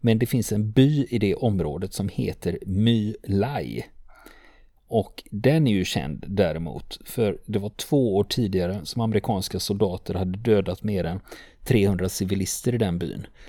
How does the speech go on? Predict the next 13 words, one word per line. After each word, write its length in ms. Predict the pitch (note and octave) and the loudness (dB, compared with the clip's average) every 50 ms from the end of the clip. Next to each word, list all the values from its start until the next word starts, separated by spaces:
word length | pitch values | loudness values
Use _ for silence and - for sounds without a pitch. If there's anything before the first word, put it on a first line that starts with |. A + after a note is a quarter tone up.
| - - - | -20 -20 -18
Och 180 | _ - A#2 | _ -2 2
det 60 | A2+ | 4
är 40 | A2+ A2 | 4 4
ju 80 | A2 | 4
det 160 | A2 A2+ G#2+ | 4 2 0
som 160 | F#2+ - G2+ G2 | 0 0 0 -2
i 40 | |
Sverige 460 | F#2+ - - A2+ G2 F#2 F#2 F2+ F2 F#2 | -2 0 2 2 2 2 2 0 -2 -2
är 40 | |
känt 300 | G2 - - G2+ E2+ E2+ - | -2 -2 -2 -4 -4 -4 -6
som 200 | - G2 F2+ F2+ | -6 -4 -4 -4
Song 560 | - - - A2+ G#2 G2 G2 F#2+ G2 F#2+ G2+ | -4 0 2 2 2 2 2 0 0 2 2
My-massakern. 1040 | A2+ A#2 A2 G2 F2+ D#2 E2+ F#2+ F#2+ - - F#2 - F#2 - - - C#3+ A2 C2 - | 2 2 2 0 -2 -4 -4 -4 -4 -2 -4 -4 -6 -6 -6 -4 -2 -2 -2 -4 -8